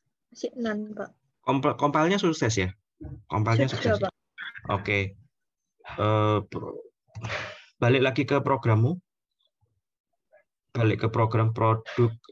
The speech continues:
Speaker 2: eh, dot pra-, diskon, produk dot price.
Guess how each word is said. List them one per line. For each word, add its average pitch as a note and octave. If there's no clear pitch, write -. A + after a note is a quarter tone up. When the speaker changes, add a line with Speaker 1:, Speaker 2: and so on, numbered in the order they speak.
Speaker 2:
eh, G2+
dot G2
pra-, -
diskon, B2
produk -
dot -
price. -